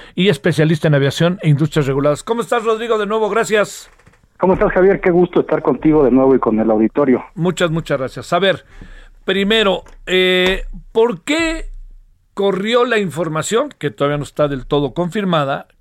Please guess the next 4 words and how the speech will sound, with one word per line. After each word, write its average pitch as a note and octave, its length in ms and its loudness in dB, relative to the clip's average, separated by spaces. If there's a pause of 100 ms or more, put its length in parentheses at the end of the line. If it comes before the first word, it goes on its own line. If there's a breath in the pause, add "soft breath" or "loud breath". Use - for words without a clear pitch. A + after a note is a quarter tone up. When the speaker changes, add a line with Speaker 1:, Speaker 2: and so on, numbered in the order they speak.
(160)
Speaker 1:
que, A#3 460 -2 (240)
eh, E3 400 0 (100)
pasamos F#3+ 720 -2 (320 soft breath)
de D3+ 800 -2